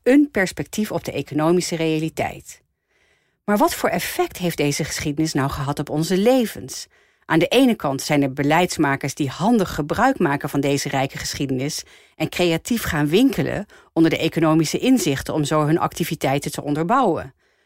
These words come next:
Zo zijn er beleidsmakers die erg gecharmeerd zijn van het neoclassieke perspectief, want deze geven heldere voorspellingen gebaseerd op de veronderstelling dat wij allemaal als koele, calculerende homo economicus handelen.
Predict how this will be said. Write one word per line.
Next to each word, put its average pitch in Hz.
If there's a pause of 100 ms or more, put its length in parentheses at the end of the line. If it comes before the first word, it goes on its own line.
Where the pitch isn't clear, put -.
(320)
Zo -
zijn 143
er 143
beleidsmakers 147
die -
erg 247
gecharmeerd 165
zijn 220
van 120
het 127
neoclassieke 170
perspectief, - (420)
want 330 (200)
deze 165
geven 135
heldere 196
voorspellingen 156
gebaseerd 139
op 127
de 139
veronderstelling 143
dat 170
wij 165
allemaal 247 (220)
als -
koele, 247
calculerende 165
homo 156
economicus 143
handelen. 139